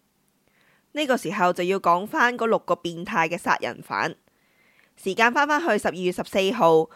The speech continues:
放火燒完 Suzanne 之後，佢哋一直以為 Suzanne 已經死咗，所以一身輕咁樣離開。返到 Jean 嘅屋企，佢哋就開始瘋狂咁飲酒。大概去到朝早嘅七點半，警察已經上門，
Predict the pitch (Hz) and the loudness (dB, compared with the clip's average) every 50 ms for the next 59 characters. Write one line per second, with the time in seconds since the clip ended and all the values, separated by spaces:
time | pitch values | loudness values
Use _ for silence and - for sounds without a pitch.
0 | - - _ _ _ - - 226 220 226 220 - 208 190 226 - 311 294 277 220 | -20 -20 _ _ _ 0 4 4 4 4 4 2 2 2 2 2 0 -2 0 0
1 | 143 139 208 175 170 262 220 226 220 220 233 262 240 226 160 156 147 - - _ | -2 -2 -4 -6 -4 -2 -2 -2 -2 -2 -4 -2 0 2 2 2 2 -2 -6 _
2 | _ _ _ - 254 240 247 233 262 302 - 277 214 - 139 180 196 180 156 - | _ _ _ 0 2 4 4 4 4 2 2 0 -2 -2 0 0 2 4 4 2
3 | - - 180 170 - 240 240 233 214 185 - 196 208 - - 143 117 113 - - | 2 -2 -6 -2 0 0 0 0 -2 -6 -10 -10 -10 -8 -6 -6 -6 -6 -4 -4
4 | 135 95 107 - _ _ _ _ _ _ _ _ - - 190 208 208 196 202 214 | -4 -4 -4 -6 _ _ _ _ _ _ _ _ -6 -2 -2 -2 0 0 -2 -2
5 | 208 - - 208 202 180 - 196 196 202 190 190 190 180 180 185 180 - - - | 0 0 -2 -2 -2 -2 -2 -2 -2 -2 -2 -2 -2 -2 -2 -2 -2 -4 -4 -4
6 | 196 220 185 196 190 170 - _ _ _ _ _ _ - 285 302 285 269 247 - | 0 2 2 2 2 0 -4 _ _ _ _ _ _ 0 2 2 4 4 2 2
7 | 269 277 269 262 240 208 214 240 226 - - 240 147 170 190 - - _ - - | 0 -2 -2 -2 -2 -2 -2 -4 -4 -2 0 2 4 4 2 2 -2 _ -4 -2
8 | 214 208 196 - 190 - 233 247 - - 196 - 240 226 233 220 269 214 120 78 | 0 0 2 0 2 4 4 4 4 2 -4 -4 -4 -6 -6 -6 -4 -4 -4 -4
9 | 90 131 165 165 113 113 156 175 - - 71 120 147 - _ _ _ _ _ _ | -4 -6 -2 -2 -2 -2 -4 -4 -2 0 0 0 -2 -4 _ _ _ _ _ _
10 | _ _ _ - 196 190 185 190 - 196 202 208 202 190 208 208 202 202 208 254 | _ _ _ 4 6 8 8 6 6 4 4 4 4 4 2 0 0 0 0 0
11 | 269 262 220 226 214 202 302 - - 247 226 - 180 156 175 202 - 208 180 175 | 0 0 0 0 0 0 -2 -2 -2 -4 -4 -2 -4 -4 -4 -2 0 0 0 0
12 | 170 185 _ _ _ _ _ _ - 175 165 208 247 - 330 220 156 156 190 185 | -2 -6 _ _ _ _ _ _ -6 -4 -4 -4 -2 2 2 2 2 2 -2 -2
13 | 214 233 226 - 269 143 151 160 165 143 131 165 202 | -2 -2 -2 0 0 0 0 0 -4 -4 -4 -4 -6